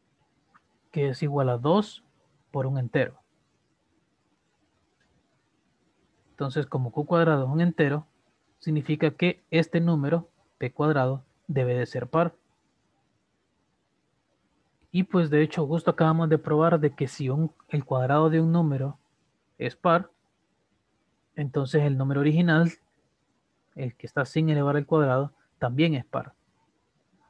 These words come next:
Así que por el teorema anterior tenemos que P es par. ¿Qué sucede si P es par?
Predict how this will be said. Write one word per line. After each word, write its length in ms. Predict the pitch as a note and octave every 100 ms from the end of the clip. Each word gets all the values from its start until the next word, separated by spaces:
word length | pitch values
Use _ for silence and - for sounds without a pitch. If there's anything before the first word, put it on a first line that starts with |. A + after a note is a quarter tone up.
| _
Así 220 | B2+ - C3
que 120 | D#3
por 160 | -
el 100 | C3+
teorema 280 | B2+ B2+ B2
anterior 400 | C3 E3+ D#3+ E3
tenemos 440 | - C3+ B2 B2+ A#2
que 160 | B2
P 340 | - E3 F#3+ G3 _ _ _ _ _
es 180 | C3 A2+
par. 300 | - A2+ - _ _ _ _ _ _ _ _ _ _ _ _ _ C#3+
¿Qué 100 | D#3
sucede 360 | D#3 D3 E3+ D#3+
si 140 | D3+
P 200 | C3+ D#3+
es 80 | C3+
par? 340 | G3 F3 C3